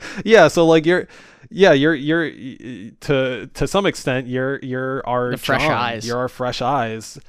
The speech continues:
Speaker 2: That's so interesting. You know, I, I was, while you were saying that, I was thinking, like, when you're, um, you know, it's really important to me to have, like, readers of my work before I, like, submit it to
Speaker 1: Mm-hmm.
Speaker 2: journals and stuff.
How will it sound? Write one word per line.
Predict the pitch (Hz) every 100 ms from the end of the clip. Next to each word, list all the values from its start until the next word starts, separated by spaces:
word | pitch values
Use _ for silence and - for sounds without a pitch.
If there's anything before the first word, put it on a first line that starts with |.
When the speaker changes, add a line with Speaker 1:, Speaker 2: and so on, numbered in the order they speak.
| - _ _ _ _ _
Speaker 2:
That's | 175 -
so | 254
interesting. | 220 214 - 147
You |
know, | 170
I, | 156 165
I | 156 160
was, | 151 -
while | 139 156
you | 175
were | 160
saying | - 151
that, |
I | 131
was | 131
thinking, | 147 147
like, | 135 127 - -
when | 143 139
you're, | 135 131 127 123 120
um, | 113 117 113 113 113 _ _ _
you | 151
know, | 135
it's | 147 -
really | 175
important | 147 - 123 135
to | 135
me |
to | 123
have, | 117 113
like, | 113
readers | 107 113 117 135 131
of | 127
my |
work | 117 117 123
before | 123 117 110
I, | 107
like, | 107
submit | - 110 110
it | 131 127
to |
Speaker 1:
Mm-hmm. | 117
Speaker 2:
journals | 113 113 120 135
and | 151
stuff. | 151 151